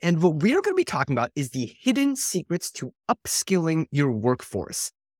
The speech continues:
And the reason why I think this is really important today is because, A, the learning and development and skill building programs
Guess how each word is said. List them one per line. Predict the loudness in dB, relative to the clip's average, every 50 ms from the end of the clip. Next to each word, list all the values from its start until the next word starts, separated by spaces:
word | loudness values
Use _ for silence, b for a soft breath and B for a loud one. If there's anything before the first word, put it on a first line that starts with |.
| _ _ 2
And | 2 2 2 4 4
the | 4
reason | 4 4 2 2 0 0 0 0 2 4
why | 4 4 4 2 0
I | -2
think | 0 0 0 0
this | -2 -4 -2
is | -4 -4
really | -4 -2 0 2 4 4 4
important | 2 2 0 -4 -6 -6 -6 -6 -8 -8
today | -4 -2 -2 0 -2 -2 -6 _ _ _ _ _ _ _ _ _ _ _ _ _ _ _ 2
is | 2 2
because, | 2 2 -2 0 2 0 0 -2 _ _
A, | -2 0 2 4 4 4 2 0 _ _ _ _ _ _ _ -14
the | -12 -8 -4 -2 0 0 0 -2 -2 -4 0
learning | 4 4 6 6 6 4
and | 2 2
development | 2 2 2 0 0 0 0 0 0 0 0 -2 _
and | -4 -4 -2 -2 0 -2 -4 -4
skill | -4 -6 -6 -4 2 4 4 4
building | 4 4 4 4 4 2 2 0 0
programs | 0 -2 -4 -2 -2 -2 -4 -2 -4 -4 -6